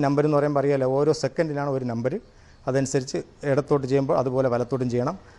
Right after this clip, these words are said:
വളരെ ഈസി ആയിട്ട് ചെയ്യാവുന്നേ ഉള്ളൂ. നിങ്ങളെക്കൊണ്ട് സാധിക്കുന്നത് പോലെ ഇപ്പോൾ ചെയ്യുക. അത് കഴിഞ്ഞിട്ട് ക്രമേണ ചെയ്ത് ചെയ്ത് ചെയ്ത് ചെയ്ത് നേരെയാക്കി എടുക്കണം.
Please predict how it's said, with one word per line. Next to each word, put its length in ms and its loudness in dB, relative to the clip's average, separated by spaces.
വളരെ 280 4
ഈസി 200 0
ആയിട്ട് 200 2
ചെയ്യാവുന്നേ 300 2
ഉള്ളൂ. 120 0
നിങ്ങളെക്കൊണ്ട് 480 0
സാധിക്കുന്നത് 560 2
പോലെ 160 4
ഇപ്പോൾ 180 -2
ചെയ്യുക. 220 0
അത് 160 4
കഴിഞ്ഞിട്ട് 340 0
ക്രമേണ 280 2
ചെയ്ത് 260 2
ചെയ്ത് 220 0
ചെയ്ത് 240 2
ചെയ്ത് 180 2
നേരെയാക്കി 400 4
എടുക്കണം. 240 -2